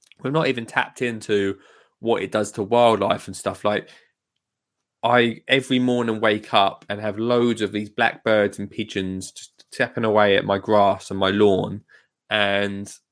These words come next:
it's amazing. So, you know, they're, they're obviously getting their food and stuff. If I had, that was all plastic, you'd have none of that. And where would they go? If we all did that, where would they go? You know, we've got hedgehogs and, and even foxes, do you, do you know what I mean, going around, around our garden. If we go and plastic the whole lot, then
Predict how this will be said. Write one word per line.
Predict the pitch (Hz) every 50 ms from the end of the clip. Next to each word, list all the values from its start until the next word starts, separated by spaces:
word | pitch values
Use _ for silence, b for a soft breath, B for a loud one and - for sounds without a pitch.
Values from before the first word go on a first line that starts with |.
| _ _ -
it's | - 110 -
amazing. | 131 185 330 381 330 247 160 151 - 104
So, | - 135 185
you | 233 -
know, | - 110 156 190
they're, | 185 170 180 185 185 - - -
they're | 196 190 196 196
obviously | 190 190 - - 175
getting | 165 175 160 151 156
their | 156 156
food | 160 190 190 185 147
and | 143
stuff. | - - -
If | 156
I | 180 185
had, | 185 180
that | - 190 180
was | 165 175
all | 175 160
plastic, | 165 - - 151 - - - - - - 127 - - - - _ _ _ _ - - _ _ _ -
you'd | 139 143 143
have | 143 139 143
none | 156 170 160 117
of | 92 -
that. | - - 123 - - _ _ _
And | - 127 127 135
where | 165 165 160 147
would | 147 -
they | 147 143
go? | 135 - 160 143
If | 107 95 - - - -
we | 143 143
all | 160 175 170 160
did | 160 160 156 160 -
that, | - 78 -
where | 120 127 127 127
would | 123 123
they | - 117
go? | - 139 123 101 98 - B B B B B B B B -
You | 131
know, | 117 113 117
we've | 123 123
got | 143 - -
hedgehogs | - - 165 160 160 - - 117 104 - - -
and, | 110 - 113 113 110 107 107 107 - b b b b b b b _ -
and | - 117 117 117 113 113 - _ _ _ _ _ _ - 117 117 - - _ - 120 -
even | 131 139 139 135 131 131
foxes, | - - 160 160 156 160 - - - 113 98 85 -
do | - 120
you, | 120 120 120
do | 143 139
you |
know | 135
what | 131
I | 135
mean, | 147 151 139 117
going | - 127 123 120 123 120
around, | 123 123 127 123 120 120 -
around | - 120 127 120 120 120
our | 120 120
garden. | - 135 135 135 123 104 98 95 98
If | 101 123
we | 139 139
go | 151 139
and | 131 123 -
plastic | - - 147 143 - - - 113 -
the | - 113
whole | - 135 135 127 127
lot, | 165 143 -
then | 113